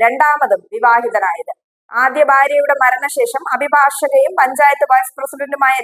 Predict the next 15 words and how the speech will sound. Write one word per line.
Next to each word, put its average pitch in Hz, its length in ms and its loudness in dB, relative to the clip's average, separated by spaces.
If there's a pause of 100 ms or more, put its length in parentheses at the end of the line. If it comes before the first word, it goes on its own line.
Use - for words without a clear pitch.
ദിവ്യയാണ് 254 500 0 (360)
ലളിതമായ 285 440 2 (120)
ചടങ്ങിൽ 247 320 0 (160)
ഉല്ലാസ് 254 420 0 (180)
വിവാഹം 240 400 0 (120)
ചെയ്തത്. 170 340 -6 (440)
അടുത്ത 370 260 2
ബന്ധുക്കളും 381 500 2
സുഹൃത്തുക്കളും 349 540 2
മാത്രമാണ് 320 520 2
വിവാഹത്തിൽ 269 440 0 (100)
പങ്കെടുത്തത്. 247 480 -4 (320)
വിവാഹ 277 240 2 (120)
ചിത്രങ്ങൾ 285 360 0 (100)
സോഷ്യൽ 285 260 2